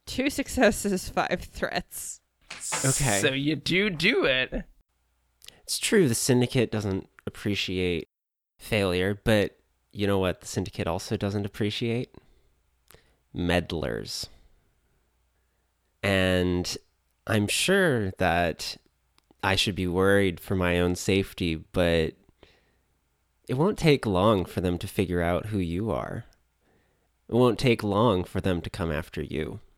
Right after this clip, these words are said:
Speaker 2: I'd be worried more about your own safety.
Speaker 1: Still doesn't really answer my question, though.
Speaker 2: What was your question? <laughs>
Speaker 1: Why, why are, why?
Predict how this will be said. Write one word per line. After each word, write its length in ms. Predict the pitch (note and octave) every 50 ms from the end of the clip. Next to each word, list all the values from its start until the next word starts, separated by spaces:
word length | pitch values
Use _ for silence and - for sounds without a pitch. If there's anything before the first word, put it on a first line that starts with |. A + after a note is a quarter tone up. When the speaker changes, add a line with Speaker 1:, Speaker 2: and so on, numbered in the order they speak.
| _ _ _ _ _ _ _ _ _ _ _ _ _ _ _ _ _ - - -
Speaker 2:
I'd 180 | - G2 A2 G2+
be 120 | G2 F#2
worried 440 | D#2+ D#2+ D#2+ D#2+ D#2 D2+ E2 D#2+ -
more 340 | - G2 F#2+ F#2 F2+ F#2 F#2
about 300 | F2+ D#2 D#2 D2+ - -
your 220 | E2+ E2+ D#2+ D#2
own 180 | E2 F#2 G2+ G2
safety. 560 | - - D#2 D2+ F2 - - F#2 E2+ E2 F#2+ - - _ _ _ _ _ _ _ _ _ _ _ _
Speaker 1:
Still 260 | - - - D4+ E4+
doesn't 220 | D4 D#4 C4+ C#4+ B3
really 240 | A3+ B3 A#3+ G#3
answer 260 | F#3 G#3 A3+ G3 F#3+ F#3
my 120 | D#3+ A#2
question, 600 | - - - G#3+ G#4 - - - - - F3 D#3 D3+
though. 380 | D3+ C#3+ C#3+ C3+ C#3 D#3 G3 - - - - - _ _ _ _ _ _ _ _
Speaker 2:
What 140 | - G#2+ G#2+
was 160 | G2 G2+ F#2
your 80 | G#2+ -
question? 320 | - - F#2 - - A#2 - - - - - - - - - D4+ - - -
<laughs> 640 | - - - - _ - _ _ _ _ - - _
Speaker 1:
Why, 400 | - G3+ G#3 G#3 G3+ G3+ F#3+ - -
why 380 | - G3+ G#3 A3 A3+ A3+ A3
are, 280 | A3+ A3 A3 G#3+ G#3 F#3 - _ -
why? 580 | - G#3 G3+ G3 G#3 G3+ E3 D#3 D3 D3+ E3